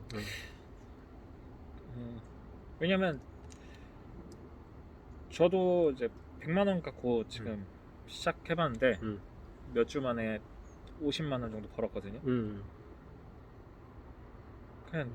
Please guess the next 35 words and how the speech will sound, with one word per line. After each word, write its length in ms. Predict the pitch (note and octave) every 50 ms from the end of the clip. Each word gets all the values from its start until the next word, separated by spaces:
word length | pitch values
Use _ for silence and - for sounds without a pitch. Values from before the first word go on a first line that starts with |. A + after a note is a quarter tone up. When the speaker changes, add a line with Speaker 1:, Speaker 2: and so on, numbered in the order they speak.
| A2 G#2 C3
Speaker 2:
네, 200 | B2 A#2 G#2+ G2 G#2 - - -
그냥 280 | D3+ C#3 C3+ B2 A2+ A2+ - - - - - - - - - - - - - - -
굴러가는 420 | - D3 E3 F3 E3+ D#3+ D#3+ D3+
돈으로 360 | C3+ - C3+ C#3 C#3 C3 C3 C3
해봤는데 640 | D3+ D#3+ D#3 D3+ D3+ C3+ B2 A#2+ A#2 B2+ B2+ B2
Speaker 1:
음. 140 | B2 A2+ - - - - - - - - - - - - - - - - - - - - - - - - - - - - - - - - -
Speaker 2:
그냥 160 | - - F3 - - - - - - - - - - - -
<laughs> 920 | - F#3+ - - - - - A#3 - - - F#3 - - - - - -
Speaker 1:
그러니까 200 | - F#3 G#3 A#3
뭐 120 | F3 G3+ A#3
어떻게 200 | E3+ E3 - B3
설명할 360 | A3+ D4+ E4 E4+ F4 E4 D4+
수가 200 | B3 - - C4+
없어, 220 | F3+ A#3 - - A#3
이거는. 480 | G#3 E3 F#3 F#3 D3+ A#2+ A3 B3 G#4+
Speaker 2:
그러니까, 240 | G4 D#3+ C3+ C3+ A#3+
네, 160 | - A#2+ A2 G2+
설명할 460 | - - E3 E3 F3 E3+ E3+ F3 E3+
수 100 | D3 C#3
Speaker 1:
음. 40 | B2+
Speaker 2:
없고. 280 | A#2 - - - - C3
근데 340 | D3 E3+ E3+ E3 F3 D#3 - - - - - - - - - - - - - - - - - - F3
이 160 | E3 E3 E3 E3
형 320 | F3+ F#3+ F#3 F#3 F3+ F3+
설명도 680 | F3 - G#3 G#3+ G#3 G#3 G#3 G#3 G3+ G3 F#3+ F#3 F#3
처음에 380 | F3 - - B3+ B3 A#3+ A3 F#3
잘 200 | - - D3+ C#3
이해는 200 | D3 D#3 D3+ C3+
안 80 | A#2 A#2
갔는데 640 | A#2 A#2+ A#2 A2+ A2 A2 G#2+ G#2+ A2 A2 A2 G#2+ G2+
Speaker 1:
음. 60 | G2
Speaker 2:
이제 120 | F#2+ G2+ F#2+
듣다 420 | - - - - - - B2 A#2 -
보니까 560 | - A#2 G#2+ G#2 G2 - - - A2+ A2 G2+
Speaker 1:
음. 180 | F2+ G#2+ G#2 G2+